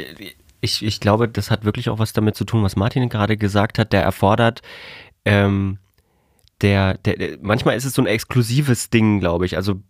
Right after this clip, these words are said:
viele Filme und viele Animes, die ich sehe, die erfordern wenigstens, dass man sich so ein bisschen mit Genrekonventionen auskennt.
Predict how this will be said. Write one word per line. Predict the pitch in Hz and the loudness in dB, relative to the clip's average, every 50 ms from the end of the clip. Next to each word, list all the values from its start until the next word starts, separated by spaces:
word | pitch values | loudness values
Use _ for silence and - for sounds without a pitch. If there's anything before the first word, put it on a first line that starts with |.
| _ _ _ - | _ _ _ -18
viele | - - 120 127 139 147 139 135 - | -8 -4 -4 0 2 2 2 0 0
Filme | - - 139 139 143 143 139 131 | -2 0 2 2 4 2 2 0
und | 120 113 110 110 - | 0 0 -2 -2 -2
viele | - 120 120 113 | -4 -4 -4 -2
Animes, | 113 117 117 120 117 - | 0 0 0 0 -2 -2
die | - 113 | -6 -8
ich | 113 - | -6 -2
sehe, | - 120 | -2 0
die | 113 110 | 2 2
erfordern | 92 85 101 - - 101 101 110 113 110 107 98 | 2 0 0 -2 0 2 2 4 2 2 2 2
wenigstens, | 104 117 139 139 - - 127 - | 2 2 2 0 0 -4 -6 -2
dass | - 113 - | -2 -4 0
man | - 113 104 | 0 -2 -2
sich | 113 104 - | -2 -4 -4
so | - | -4
ein | 110 | -4
bisschen | 104 117 - - - 113 | -4 -4 -6 -2 0 0
mit | 110 101 | 0 2
Genrekonventionen | 110 101 107 120 117 - 120 110 107 104 101 95 104 98 95 95 90 | 4 4 4 4 4 4 4 4 4 4 2 0 0 0 0 0 0
auskennt. | 80 90 92 - - - 104 87 90 87 | 0 0 -2 -2 -4 -4 -4 -4 -4 -4